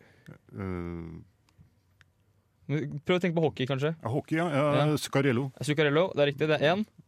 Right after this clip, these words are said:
Speaker 1: Um, eh.
Speaker 2: Vanskelig.
Speaker 1: Johaug.
Speaker 2: Eh, Johaug.
Speaker 1: Var før dopinga, det.
Speaker 2: Eh, Johaug er ikke her.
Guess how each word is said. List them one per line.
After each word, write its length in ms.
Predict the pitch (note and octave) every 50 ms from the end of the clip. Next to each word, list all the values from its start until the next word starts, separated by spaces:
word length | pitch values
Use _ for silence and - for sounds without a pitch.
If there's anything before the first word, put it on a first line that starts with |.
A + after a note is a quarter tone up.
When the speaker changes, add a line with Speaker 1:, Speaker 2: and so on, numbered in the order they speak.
| _ _ _ _ _ _ -
Speaker 1:
Um, 1300 | A2 A2 G#2 G2+ G#2 G2+ G2 G2 G2 G2 G2 G2 G2 G2 G#2 G#2 G#2 F#2+ - - G#2+ A2+ A#2 A2+ G#2 G2+ G2
eh. 40 | - - - - - - - _ _ _ _ _ _ _ _ - - _ _ _ _ _ _ _ _ _ _ _ _ _ _ - - - - - - - - B2
Speaker 2:
Vanskelig. 100 | A#2+ C#3
Speaker 1:
Johaug. 380 | C#3+ C3+ C3+ D#3 E3 - - - - _ _ _ _ -
Speaker 2:
Eh, 300 | C#3 C#3+ D3+ D#3 D#3+ D#3+
Johaug. 720 | E3 E3 D#3+ F3 E3+ C#3+ B2 A#2+ A#2 B2+ B2+ C3 C3+ D3
Speaker 1:
Var 160 | D3+ D3+ D#3+ E3
før 140 | C#3 C#3 C3
dopinga, 340 | C#3 - - A2 G2+ G#2+ A2+
det. 180 | A#2+ B2 B2 - _ _ _ _ _ C3+
Speaker 2:
Eh, 560 | C3+ C#3 C#3 C#3 C#3 C#3 C#3 C#3 C#3 C#3 D3 D#3
Johaug 220 | D#3+ D3+ D3+ D3 C3+
er 240 | B2+ A2+ A2 A2+ A2+
ikke 120 | - C#3+
her. 120 | D#3+ E3+